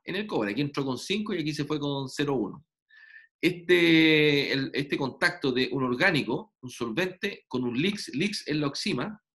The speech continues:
extrae el cobre, se carga con cobre el orgánico, pasa una etapa de stripping, donde se pone en contacto con una solución que tiene mucho ácido,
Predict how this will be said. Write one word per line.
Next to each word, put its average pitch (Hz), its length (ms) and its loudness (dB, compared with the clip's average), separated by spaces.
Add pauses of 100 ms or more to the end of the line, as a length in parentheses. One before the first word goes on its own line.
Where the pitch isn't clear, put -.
(760)
extrae 233 360 -2
el 208 120 -4
cobre, 131 400 0
se - 180 -2
carga 147 420 2
con 123 180 -8
cobre 131 380 0
el 117 80 0
orgánico, 123 680 -2 (440)
pasa 165 220 -2
una 147 120 0
etapa 147 340 0
de 123 480 0
stripping, 147 580 -2 (960)
donde 135 300 0
se 127 120 -2
pone 147 180 0
en 151 60 -4
contacto 151 400 -4
con 143 120 -2
una 131 100 -4
solución 120 420 -6
que 147 100 -4
tiene 127 200 -2
mucho 160 300 -2
ácido, 202 480 -6